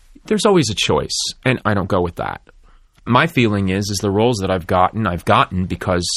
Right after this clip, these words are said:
I've been the person to give voice to those roles. I'm the person that was going to give dimension to those roles. And those were roles that excited me.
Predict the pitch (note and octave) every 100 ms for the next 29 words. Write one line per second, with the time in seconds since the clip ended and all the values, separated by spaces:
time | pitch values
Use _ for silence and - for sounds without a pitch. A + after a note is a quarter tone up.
0 | - _ _ - _ _ _ _ _ -
1 | A2 B2+ F#2 G#2 G2+ - A#2 D3 G2 G#2
2 | G#2 A2 G#2 E2 A2 D#3 A2+ C#3+ - -
3 | - - - - _ - C3+ C#3+ C3+ B2+
4 | C#3 G3+ D3+ - - - - _ _ _
5 | _ _ - A#2+ D#3 F3 C#3 - D3 F3
6 | - F#2 F#2 G#2 A2+ A#2+ A2 G#2+ A2 A2
7 | A2+ A#2+ D3 D#3+ G3 G3+ - F2+ D#2 -
8 | - - G#2 A2 A#2 A2+ D3 F#3 A#2 -
9 | - - - - - - - _ - C3+
10 | B2+ B2+ A#2 A2+ A2+ A2+ G#2+ A2+ A2+ -
11 | - G3+ D3+ D#2 D2 -